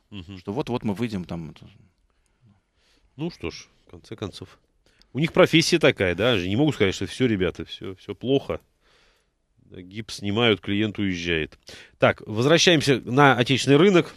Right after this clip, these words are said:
Speaker 1: Все, все, что, видимо, все, что можно <laughs> было, я от вас узнал по рынку Форекс.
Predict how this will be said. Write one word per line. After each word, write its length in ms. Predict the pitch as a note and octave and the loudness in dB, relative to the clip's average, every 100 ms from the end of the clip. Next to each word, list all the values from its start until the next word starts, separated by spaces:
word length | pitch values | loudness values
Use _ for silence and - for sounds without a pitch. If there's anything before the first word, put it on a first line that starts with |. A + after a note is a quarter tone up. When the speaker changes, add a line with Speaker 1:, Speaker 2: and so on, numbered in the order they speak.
| - - | -20 -6
Speaker 1:
Все, 280 | B2+ G2+ - - - _ | 0 0 -2 -20 -20 _
все, 120 | - | -14
что, 200 | G#2 A#2 G2+ | -8 -6 -4
видимо, 340 | A#2 A2+ G#2+ | 0 0 2
все, 140 | - | 0
что 140 | C#3 D#3 | 2 4
можно 340 | D3 B2 B2 | 4 4 2
<laughs> 180 | - - | -2 -2
было, 100 | F3 - | 0 0
я 80 | |
от 100 | C3 | 0
вас 200 | C#3+ C#3 | 2 2
узнал 360 | C3+ B2+ D#3 D#3 - - - | 0 -2 0 0 -4 -18 -2
по 120 | A#2 | 2
рынку 260 | A2+ G#2 A2+ | 2 0 -4
Форекс. 440 | - A2 F2+ - | -4 -2 -4 -6